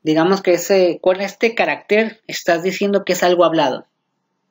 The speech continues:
Entonces, casi la mayoría, puede haber algunas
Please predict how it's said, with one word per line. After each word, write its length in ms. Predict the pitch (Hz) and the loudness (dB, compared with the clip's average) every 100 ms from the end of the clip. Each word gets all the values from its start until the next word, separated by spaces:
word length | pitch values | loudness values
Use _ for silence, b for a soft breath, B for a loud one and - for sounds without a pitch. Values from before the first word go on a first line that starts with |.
| _ _ _ _ _ _ _ _ _ | _ _ _ _ _ _ _ _ _
Entonces, 640 | 151 156 180 185 202 196 - | -6 -2 -2 0 -4 -6 -6
casi 260 | 208 220 294 | -2 0 2
la 160 | 269 | 2
mayoría, 720 | 247 208 160 151 151 175 233 - _ _ - _ | 2 2 2 2 2 2 0 -8 _ _ -20 _
puede 200 | - 175 | 2 4
haber 200 | 175 175 | 4 4
algunas 420 | 175 170 170 170 | 2 2 0 -2